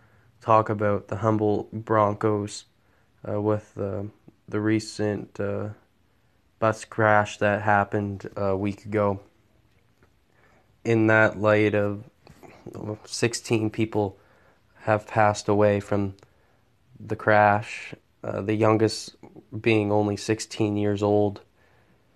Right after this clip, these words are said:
Um, and, you know, ten people are still in hospital, two peop-, two are still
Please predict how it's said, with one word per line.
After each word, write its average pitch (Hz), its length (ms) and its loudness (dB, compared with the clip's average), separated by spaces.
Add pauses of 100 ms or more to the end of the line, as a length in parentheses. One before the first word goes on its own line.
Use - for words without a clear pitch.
(800)
Um, 98 380 -8 (960)
and, 117 180 0
you 113 120 6
know, 107 360 2
ten 113 220 2
people 113 240 2
are 110 80 4
still 110 260 4
in 110 60 2
hospital, 104 640 2
two 110 220 -2
peop-, 107 460 -4
two 107 260 0
are 104 100 0
still 98 460 0